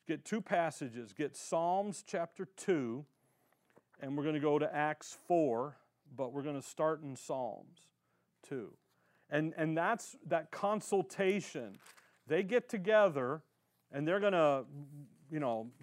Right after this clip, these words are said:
justify it amongst themselves 'cause they gotta go sell this to Pilate. They've gotta get him on board. So, so if you look at this, th-, th-, th-, this is not an accident that they're doing this.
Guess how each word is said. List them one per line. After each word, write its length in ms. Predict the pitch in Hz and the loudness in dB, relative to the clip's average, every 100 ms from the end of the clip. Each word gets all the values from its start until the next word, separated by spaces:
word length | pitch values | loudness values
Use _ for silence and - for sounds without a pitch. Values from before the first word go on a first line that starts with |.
| 135 - 151 127 | -20 -20 -18 -8
justify 680 | 107 190 - 220 - 202 202 | 2 2 2 -2 2 2 4
it 60 | |
amongst 420 | 196 190 190 - 185 | 2 0 -4 -6 -8
themselves 720 | 165 - 226 202 160 156 - | -8 -4 0 2 4 2 -2
'cause 180 | 160 156 | -4 0
they 140 | 196 | 0
gotta 200 | 202 190 | 0 0
go 140 | 180 | -2
sell 360 | 170 - 196 190 | -4 0 2 2
this 240 | 175 - - | 0 -4 -6
to 140 | 156 _ - | -8 _ -6
Pilate. 420 | 190 208 156 104 - _ _ _ _ _ _ - | -2 -2 -4 -6 -14 _ _ _ _ _ _ -8
They've 160 | 143 147 | -4 2
gotta 220 | 175 170 | 2 2
get 180 | 180 165 | 0 0
him 280 | 208 208 | -2 0
on 240 | 185 143 131 | 0 0 -2
board. 400 | 123 110 82 78 _ _ _ _ _ | -2 -4 -6 -14 _ _ _ _ _
So, 180 | - - - | -18 -16 -10
so 240 | - 175 | 0 0
if 200 | 170 147 | 0 -2
you 220 | 175 170 180 | -2 -2 0
look 260 | 175 220 | -2 0
at 200 | 254 - | -2 -2
this, 420 | 151 135 143 - - | 0 0 -2 -8 -16
th-, 520 | 131 151 160 156 127 | -14 -12 -12 -10 -4
th-, 140 | 165 - - _ _ _ - | -2 -4 -10 _ _ _ -4
th-, 140 | 190 - - 143 165 | -4 -4 -16 -18 -16
this 360 | - 151 233 - | -6 0 0 2
is 180 | 185 147 | 0 0
not 440 | 165 190 233 233 | -4 -2 2 2
an 120 | 175 | 2
accident 720 | 175 202 226 - 180 156 156 151 | 2 0 -2 -4 -2 0 -2 -4
that 140 | 147 | -2
they're 160 | 156 131 | -2 0
doing 500 | 160 185 143 127 117 | 2 2 0 -2 -2
this. 540 | 117 104 - - | -2 -4 -10 -20